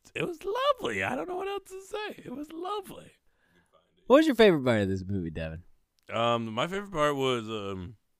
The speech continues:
Speaker 1: the, uh, the depiction of the elves as, like, soldiers. <laughs> And they're, like,
Speaker 2: Fanatical
Speaker 1: coming, <laughs>
Speaker 2: soldiers.
Speaker 1: like, coming back with injuries and, and, uh,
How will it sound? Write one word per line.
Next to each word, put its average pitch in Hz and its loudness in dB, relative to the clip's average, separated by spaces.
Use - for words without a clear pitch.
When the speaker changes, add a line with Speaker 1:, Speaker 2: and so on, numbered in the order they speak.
Speaker 1:
the, 98 -8
uh, 85 -12
the 104 -10
depiction 113 -8
of 92 -10
the 92 -12
elves 98 -4
as, 85 -2
like, 82 -10
soldiers. - -12
<laughs> - -20
And 127 0
they're, 127 2
like, 131 2
Speaker 2:
Fanatical 165 10
Speaker 1:
coming, 117 8
<laughs> - -
Speaker 2:
soldiers. 92 2
Speaker 1:
like, 151 4
coming 135 -2
back 113 -2
with 107 -12
injuries 104 -2
and, 87 -8
and, 87 -4
uh, 85 -6